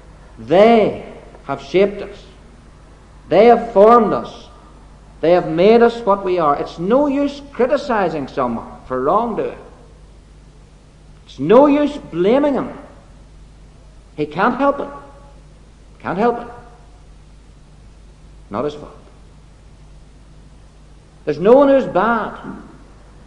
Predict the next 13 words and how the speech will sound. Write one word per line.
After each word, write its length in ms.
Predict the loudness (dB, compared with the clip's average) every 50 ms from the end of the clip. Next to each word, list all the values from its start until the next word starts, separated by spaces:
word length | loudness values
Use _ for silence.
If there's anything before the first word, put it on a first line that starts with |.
| -20 -20 -20 -20 -20 -20 -20 -20 -20 -20 -20 -20 -20 -20 -20 -12 -6
There 140 | -2 0 2
are 120 | 2 2
only 220 | 2 2 0 -2 -4
people 600 | -4 -4 -4 -4 -2 -4 -4 -4 -6 -10 -16 -20 -20 -20 -20 -20 -20 -20 -20 -20 -20 -20 -20 -20 -20 -20 -20 -10
who 80 | -6 -6
are 80 | -6 -6
sick. 240 | -6 -10 -10 -12 -12 -18 -20 -20 -20 -20 -20 -20 -20 -20 -20 -20 -20 -20 -20 -20 -20 -20 -20 -20 -20 -20 -20 -20 -20 -20 -20 -20 -20 -20 -20 -20 -20 -20 -20 -20 -20 -20 -20 -20 -20 -18 -8
And 80 | -2 -2
what 160 | -2 0 2
needs 300 | 0 0 0 0 -4 -10
to 80 | -10 -6
be 100 | -6 -2
done, 320 | 0 0 0 0 -2 -4